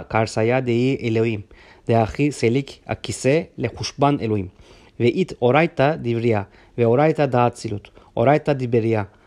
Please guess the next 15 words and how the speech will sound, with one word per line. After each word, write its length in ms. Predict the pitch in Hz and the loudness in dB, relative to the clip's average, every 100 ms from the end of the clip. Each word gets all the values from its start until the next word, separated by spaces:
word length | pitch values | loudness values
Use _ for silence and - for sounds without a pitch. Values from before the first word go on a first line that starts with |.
| _ | _
אדוני 500 | 117 117 123 147 175 170 - _ | -2 0 2 2 2 -2 -18 _
כנעני 440 | 120 127 143 135 | 0 2 4 2
ראשית 420 | 117 117 - 156 127 | 0 -2 -2 -4 0
דרכו. 360 | 123 110 101 92 _ _ _ _ _ _ _ _ - - | 0 0 -8 -12 _ _ _ _ _ _ _ _ -14 0
ואורייתא 540 | 123 123 156 180 156 | 4 6 6 4 2
דאצילות 640 | 139 131 123 - 123 139 - | 4 4 2 0 -2 -2 -2
תורת 340 | 120 117 127 | 0 2 0
אדוני 440 | - 113 107 123 147 123 | -2 -2 0 0 -2 -6
תמימה, 360 | - 120 120 104 101 _ - - - | -4 0 0 0 -4 _ -20 -10 -4
ובה 300 | 117 151 180 - | 2 4 2 -6
תמים 340 | - 127 135 135 | 0 2 2 -2
תהיה 360 | - 120 131 143 | -2 2 2 2
עם 200 | 135 127 | -2 0
אדוני 440 | 110 107 120 135 | 0 0 0 0
אלוהיך, 380 | 117 110 131 - | 2 2 0 -2